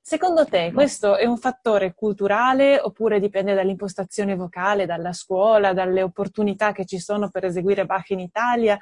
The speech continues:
Speaker 1: Come aiuteresti, come suggeriresti, eh, di muoversi a un giovane cantante che volesse affrontare questo repertorio come hai fatto tu?
Speaker 2: Eh, allora, ehm, sì, al-, eh, a livello internazionale è vero, il, ehm,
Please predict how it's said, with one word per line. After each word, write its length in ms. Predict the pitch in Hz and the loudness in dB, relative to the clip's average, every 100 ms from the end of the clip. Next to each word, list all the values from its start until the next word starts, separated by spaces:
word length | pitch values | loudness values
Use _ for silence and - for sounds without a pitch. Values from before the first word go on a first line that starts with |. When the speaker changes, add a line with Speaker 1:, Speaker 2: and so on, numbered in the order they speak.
| - - _ _ _ _ | -8 -20 _ _ _ _
Speaker 1:
Come 500 | 285 302 277 - - | 2 4 4 0 -2
aiuteresti, 680 | 220 226 226 226 262 254 - | 0 2 2 2 2 2 0
come 160 | 226 | -2
suggeriresti, 880 | 226 226 214 208 214 254 - 208 190 | -2 0 2 2 2 0 -2 -2 -2
eh, 440 | - 190 180 175 185 | -2 -4 -2 -2 -2
di 140 | 185 | 0
muoversi 680 | 208 240 208 180 180 - 180 | 0 2 0 0 -4 -4 -4
a 120 | 180 | -4
un 80 | 196 | -2
giovane 320 | 196 202 196 190 | 0 0 -2 -4
cantante 500 | 190 185 202 202 196 | -10 -6 -4 -4 -6
che 120 | 175 | -6
volesse 360 | 170 180 175 | -6 -6 -6
affrontare 520 | 180 - 170 175 180 175 | -10 -10 -14 -10 -10 -8
questo 280 | 185 - | -8 -6
repertorio 640 | 180 175 180 170 175 180 170 | -6 -4 -8 -8 -4 -4 -6
come 180 | 175 | -10
hai 60 | 170 | -14
fatto 280 | 160 - 170 | -16 -16 -14
tu? 120 | 165 156 _ _ _ _ _ _ _ _ _ _ - - _ _ | -14 -18 _ _ _ _ _ _ _ _ _ _ -20 -20 _ _
Speaker 2:
Eh, 300 | - 120 120 123 | 4 8 8 6
allora, 460 | 151 156 104 95 | 6 8 6 4
ehm, 1080 | - 107 98 92 90 87 82 82 85 101 - _ _ _ _ _ | 2 4 4 -2 -4 -6 -8 -10 -14 -16 -18 _ _ _ _ _
sì, 320 | - - 143 98 | -8 0 0 4
al-, 220 | 117 - | 2 4
eh, 240 | 120 107 104 | 6 6 6
a 80 | 117 | 4
livello 240 | 131 160 | 6 6
internazionale 640 | 156 151 147 - 143 160 165 | 6 6 6 2 4 6 6
è 60 | |
vero, 380 | 113 117 98 95 | 8 8 8 4
il, 240 | 107 110 - | 0 -4 -2
ehm, 920 | 110 101 95 90 87 82 82 82 - | -2 -2 -4 -6 -6 -10 -12 -16 -18